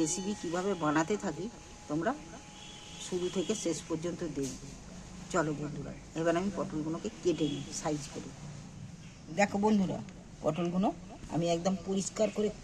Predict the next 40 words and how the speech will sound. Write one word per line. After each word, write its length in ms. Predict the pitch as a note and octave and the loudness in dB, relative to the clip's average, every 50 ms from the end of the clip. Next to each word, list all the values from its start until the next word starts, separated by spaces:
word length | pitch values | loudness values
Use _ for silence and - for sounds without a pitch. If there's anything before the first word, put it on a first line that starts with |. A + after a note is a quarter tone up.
| - - - - - - - - E3 | -12 -12 -12 -12 -12 -12 -2 2 2
এই 80 | F3+ F#3 F#3+ | 4 6 4
রেসিপি 300 | F#3+ F#3+ - C4 C4 C#4 - | 4 4 4 2 2 4 2
করতে 180 | C#4 C4+ - B3+ A3+ | 2 4 4 2 2
গেলে 140 | G3+ F3+ G3 - - - - F3+ F3 | 2 0 0 -2 -4 -8 -8 -4 0
যে 80 | F3+ F#3+ F3+ - | 0 0 0 2
পটলে 320 | - D#3 F3 F#3 F#3+ G3+ G#3+ G3+ | 2 2 2 4 4 6 6 4
একটু 140 | G3 - - G3 | 4 2 -2 -2
একটু 120 | - - A3 - - | -2 -2 -6 -2 0
খোলা 200 | - F#3 G#3 B3 - | 4 6 6 6 6
থাকে, 220 | C4 G#3 - F#3 B3+ D4+ - - - - - - - - - | 4 0 0 0 -2 -2 -4 -8 -14 -14 -14 -14 -14 -8 -4
সেই 140 | - F3+ - - | -2 -2 -2 -2
খোলাগুলো 400 | - - F#3 G3 G#3+ G#3+ G#3+ A3 G#3+ - | 0 4 6 6 6 6 6 4 4 2
কিন্তু 240 | A3 G#3 G3+ - D4 - - - - - - - - | 0 0 0 -2 -6 -6 -8 -12 -16 -16 -14 -10 0
সব 180 | - D#3 E3+ F3+ F3 E3 D#3 | 6 8 8 8 8 4 0
মুছে 240 | E3 F3 F3+ - A3 B3 - - | 0 0 2 2 0 0 0 -2
পরিষ্কার 460 | D3 D3+ D3+ D3 - - D#3+ D#3 E3+ E3+ - | -2 0 0 0 2 4 6 6 6 6 4
করে 140 | E3+ D#3 D#3 D3 C#3+ | 0 0 2 2 0
নিয়েছি। 300 | C#3 C#3 C3+ - - - - - - - - - - - - - - | 0 -2 -4 -6 -10 -12 -12 -14 -14 -16 -16 -16 -14 -14 -10 -6 -4
আর 80 | - - - | -2 4 6
পটলগুলো 400 | E3 E3 E3+ F3 E3+ E3+ F3+ G3 G#3 | 6 6 6 4 0 2 2 4 4
আমি 80 | G#3+ G#3 - | 2 2 0
কীভাবে 300 | F#3 E3 E3 F#3+ F#3 G3 F#3+ - | -2 0 4 4 4 4 2 0
কেটেছি 320 | E3 D3+ D#3+ D#3+ E3 F#3 F#3 - | -2 -2 -2 -4 -4 -4 -2 0
খালি 160 | F3+ F3+ F3+ F3 | 0 2 4 4
দেখো, 180 | E3 - - C4+ F#4 - - - - - - - - - F3+ | 4 4 4 2 0 -2 -6 -12 -14 -16 -16 -14 -6 -2 0
এই 80 | E3 E3+ E3 | 0 2 2
যে 80 | F3+ D#3 - - - G3 | 2 0 2 2 4 4
এই 80 | F#3 G3 F#3 | 4 4 4
দিক 100 | G3+ F#3 F3+ | 2 2 4
দিয়ে 120 | G3 A3+ A3+ A3 | 6 8 8 8
একটা 140 | - - A3+ G#3+ - | 8 6 4 4 4
ফাঁক 160 | - A3 A#3 A#3+ A#3 | 4 2 2 2 2
দিয়েছি, 280 | C4+ C#4+ C4+ - - G4+ G#4+ - - - - E3 | 2 2 0 0 0 0 0 0 -2 -2 2 4
আবার 140 | D#3+ D#3 C#3+ C#3+ | 6 6 6 6
এই 60 | D3 D3 C#3+ | 4 2 0
দিকেও 260 | C#3 C#3 - C#3 B2+ C3 - | -2 -4 -2 0 0 0 -2
একটা 160 | - - A#2 - | -4 -6 -6 -6
ফাঁক 180 | - B2 A2 F#2+ G2 - | -6 -8 -8 -8 -8 -10
দিয়েছি। 280 | - B2 - - - - - - - - - - - - - - - C#3+ | -10 -12 -12 -14 -14 -16 -16 -16 -18 -18 -18 -18 -18 -18 -14 -10 -6 -4
দুটো 220 | E3+ E3+ D#3+ G#3 | -2 0 2 2